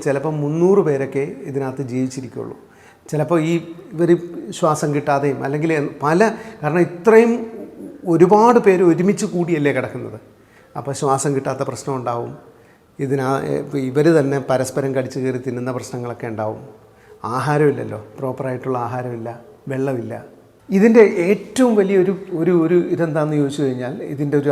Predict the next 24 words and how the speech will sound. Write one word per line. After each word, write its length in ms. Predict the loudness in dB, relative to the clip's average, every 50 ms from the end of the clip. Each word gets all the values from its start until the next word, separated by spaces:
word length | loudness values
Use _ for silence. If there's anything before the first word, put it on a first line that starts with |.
| 0 0
ആഫ്റ്റർ 280 | -2 -4 -6 -6 -8 -6
എഫക്റ്റ് 260 | -6 -10 -10 -8 -10 -8
എന്താണെന്ന് 320 | -6 -6 -6 -4 -4 -4
ചോദിച്ചു 180 | -6 -6 -8 -8 -10
കഴിഞ്ഞാൽ, 260 | -8 -10 -10 -12 -12 -16 -18 -20 -20 -20 -20 -14 -8 -4 -2 -2
ആ 20 | -2 -2 -6 -8
കാലത്ത് 460 | -10 -8 -8 -8 -10 -10 -10 -10 -10 -10 -10 -14 -16 -20 -20 _ _ _ _ _ _ -4
ചില 140 | -2 0 0 0 -2 -2
ആൾക്കാർ 420 | -4 -6 -6 -6 -6 -6 -6 -6 -8 -10 -10 -14 -16 -16
അവിടെ 180 | -14 -10 -6 -4
നിന്ന് 140 | -4 -4 -4 -4
പലായനം 420 | -4 -4 -2 0 0 0 0 -2 -4 -4
ചെയ്തു, 200 | -6 -8 -8 -10 -10 -10
പല 140 | -8 -8 -8 -8 -8
സ്ഥലങ്ങളിലേക്ക് 640 | -8 -8 -8 -6 -4 -2 -2 -2 -2 -2 -4 -6 -8 -8 -6
മാറി 240 | -6 -4 -4 -4 -4 -6
താമസിച്ചു. 460 | -8 -10 -10 -12 -14 -16 -18 -20 -20 -20 _ _ _ _ _ _ _ _ _ _ _ _ -8 -6
ആദ്യം 200 | -2 2 4 6 6
ആദ്യം 180 | 6 4 2 2 0
പിടിച്ചുകൊണ്ട് 340 | 0 -2 -4 -4 -4 -2
പോകുന്ന 180 | -2 -2 -2 -2 -2
സ്ഥലങ്ങളിലേക്ക് 520 | 0 0 0 2 0 0 0 -2 -2 -2 0
വേറൊരു 200 | 0 0 0 -2 -4
സ്ഥലം, 240 | -4 -4 -4 -4 -6